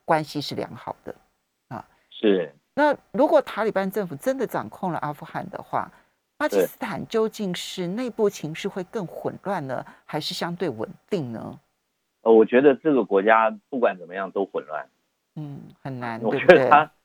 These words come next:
Speaker 2: 它永远混乱。它，呃，大家看，就是说这个巴基斯坦整个历史其实，呃，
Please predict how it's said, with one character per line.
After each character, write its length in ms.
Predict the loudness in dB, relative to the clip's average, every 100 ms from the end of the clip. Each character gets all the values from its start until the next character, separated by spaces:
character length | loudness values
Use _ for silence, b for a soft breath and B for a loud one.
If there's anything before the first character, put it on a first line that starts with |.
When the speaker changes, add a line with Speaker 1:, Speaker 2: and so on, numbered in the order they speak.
| _
Speaker 2:
它 120 | 0
永 240 | 2 2 0
远 180 | -2
混 260 | -2 -4 -2
乱。 240 | 0 0
它， 220 | 2 2 0 _ b _ _ _
呃， 260 | -2 0 2 -2
大 240 | 4 6 6
家 60 | 2
看， 200 | -10 -10
就 80 |
是 40 | -6
说 160 | -4
这 140 | -4 -4
个 80 | -4
巴 160 | -2
基 80 | -2
斯 60 | -4
坦 120 | -8
整 120 | -8
个 80 | -6
历 160 | -4
史 180 | -6 -12
其 160 | -8 -2
实， 240 | 2 2 0 _ _ _ -2
呃， 360 | 6 6 6